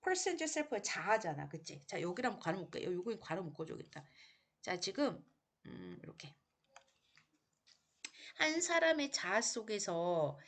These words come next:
자, 어디에 안주하냐면은 본능적인 감각에 달려있다라는 거야. 아, 달려있고 본능적인 감각을 또한 만들어낸대.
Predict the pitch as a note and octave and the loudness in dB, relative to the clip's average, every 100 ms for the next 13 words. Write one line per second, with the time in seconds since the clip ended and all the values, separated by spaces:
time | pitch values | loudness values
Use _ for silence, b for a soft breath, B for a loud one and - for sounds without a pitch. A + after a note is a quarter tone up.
0 | B - G3 E3 - G3+ B3 F4 C4+ F#3 | B 0 4 6 6 6 6 8 8 6
1 | G3 F#3 F3 E3+ F#3+ G#3 - F#3+ G3 A#3 | 2 0 0 -2 -2 -6 -6 -6 -2 2
2 | F#4 F#4 C#4 B3 G#3+ G#3 - D#3+ F3 F#3+ | 2 2 0 -2 -4 -6 -2 -2 2 2
3 | F3+ F3 - D3 E3+ D3+ C#3+ F3 E3+ D3+ | 0 -6 -2 -2 -2 -4 -4 -4 -4 -6
4 | D3+ D3 D3 D#3 E3 D#3 D3+ F3+ G#3+ - | -8 -10 -8 -4 -4 -2 -2 0 -2 -4
5 | - D#3+ G3+ C#3+ B B - G#3 A#3+ D#4 | -4 -2 -2 -6 B B -8 -2 0 0
6 | D#4 C4 B3 A3+ A3+ D#3+ F3+ G3+ B3 A3+ | 0 -2 -4 -8 -4 -4 -2 2 2 2
7 | G3+ G3+ G3 F3+ D3+ C#3 D#3+ E3+ D3+ B2+ | -4 -4 -2 -2 -2 -2 -2 -4 -4 -6
8 | C#3+ - | -8 -12